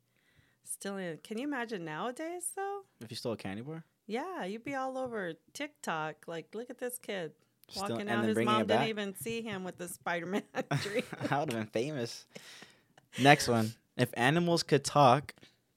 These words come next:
Speaker 2: which would be the rudest? And I have my answer.
Speaker 1: If animals can talk, which would be the
Speaker 2: Yeah,
Speaker 1: rudest?
Speaker 2: pets, animals, which would be the rudest if they are able to talk?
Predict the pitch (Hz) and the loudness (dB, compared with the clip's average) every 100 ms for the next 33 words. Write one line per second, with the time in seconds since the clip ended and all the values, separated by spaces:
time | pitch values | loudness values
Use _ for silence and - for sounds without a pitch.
0 | _ 123 113 123 110 107 104 104 95 - | _ 2 2 -2 0 0 0 -2 -4 -10
1 | - _ _ _ _ _ - 110 110 110 | -16 _ _ _ _ _ -12 -8 -6 -6
2 | 107 101 101 98 - - _ _ _ _ | -6 -6 -8 -10 -14 -16 _ _ _ _
3 | _ 202 190 190 220 220 220 214 214 - | _ -8 -6 -4 -6 -6 -6 -8 -10 -10
4 | 190 170 - 165 170 - 170 - 170 175 | -8 -10 -6 -6 -6 -8 -10 -8 -10 -8
5 | 165 151 143 104 131 98 127 135 131 - | -8 -8 -6 -6 -4 -4 0 0 0 -8
6 | 120 117 120 117 117 - - 120 131 131 | -6 -4 -4 -6 -6 -10 -6 -6 -2 -2
7 | 123 110 104 113 107 98 98 104 101 - | 0 0 0 -2 -2 -4 -4 -2 -2 -2
8 | 110 95 101 - - - | -4 -4 -4 -12 -10 -10